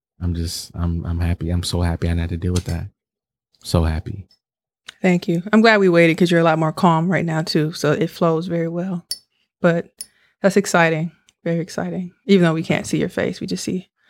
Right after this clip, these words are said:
Speaker 1: Oh.
Speaker 2: the mic.
Speaker 1: Man, you can turn this on.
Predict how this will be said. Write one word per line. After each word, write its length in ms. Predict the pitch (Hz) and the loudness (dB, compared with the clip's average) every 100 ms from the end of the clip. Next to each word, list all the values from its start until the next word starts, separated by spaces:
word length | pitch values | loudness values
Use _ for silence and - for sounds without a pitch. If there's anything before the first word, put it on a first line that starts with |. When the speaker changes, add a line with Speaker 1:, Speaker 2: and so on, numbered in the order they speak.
| _ - | _ -20
Speaker 1:
Oh. 140 | 90 - _ - | -20 -20 _ -2
Speaker 2:
the 80 | |
mic. 380 | 180 180 262 - - - - - _ _ - | 0 0 -4 -12 -16 -20 -20 -20 _ _ -10
Speaker 1:
Man, 140 | - - | -4 0
you 80 | - | 0
can 80 | |
turn 180 | 113 127 | 0 -2
this 200 | 131 131 | -2 -4
on. 840 | 151 175 180 185 185 185 175 180 | -6 -8 -10 -12 -12 -12 -12 -14